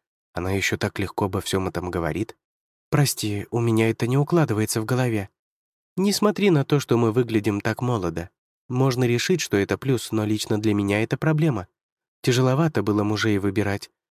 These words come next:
потому что всегда держала в голове, что они гораздо младше меня. Поэтому я выходила за тех, которые выглядели хотя бы лет на тридцать». «Значит, Азаруэль был женат», напомнил Эймери. «И что случилось с...»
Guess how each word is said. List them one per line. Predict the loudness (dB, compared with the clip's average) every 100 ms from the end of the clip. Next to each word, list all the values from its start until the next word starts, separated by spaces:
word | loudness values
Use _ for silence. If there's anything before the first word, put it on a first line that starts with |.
| _
потому | -2 2 2
что | 0 -4
всегда | -2 -2 0 2
держала | 2 0 0 0 -2
в |
голове, | 0 0 0 -2
что | 0
они | 0 0
гораздо | 2 2 2 0 0
младше | 0 0 -2 -2
меня. | -2 -2 -6 -8 _ _ _ _ _ _
Поэтому | 0 2 2 0
я | 2 2
выходила | 0 0 0 0 0
за | 2 2
тех, | 0 0
которые | -2 2 2 4
выглядели | 2 0 0 2 0 -2 _ -4
хотя | -2 2 4
бы | 4
лет | 4 2 -2
на | -2
тридцать». | -4 -4 -6 -10 -14 _ _ _ _ _ -4
«Значит, | 0 2 4 2 2
Азаруэль | 4 4 4 4 4
был | 2
женат», | 2 0 2 0 -2 -12 _ _ _ -2
напомнил | 0 2 2 2 2
Эймери. | 2 0 -4 -12 -18 _ _ _ _ -4
«И | -2 -2
что | 0 -2
случилось | 0 -2 0 0 0 -2
с...» | -2 -2 -4 -6